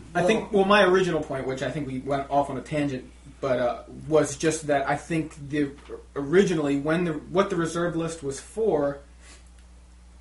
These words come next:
Speaker 1: I think it would have automatically corrected itself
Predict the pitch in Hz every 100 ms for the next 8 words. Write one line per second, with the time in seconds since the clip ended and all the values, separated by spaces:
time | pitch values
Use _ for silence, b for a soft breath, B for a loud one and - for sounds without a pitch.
0 | - 143 143 175 160 - 151 160 170 151
1 | - 151 156 151 143 143 139 - 139 139
2 | 139 127 - - 160 120 - -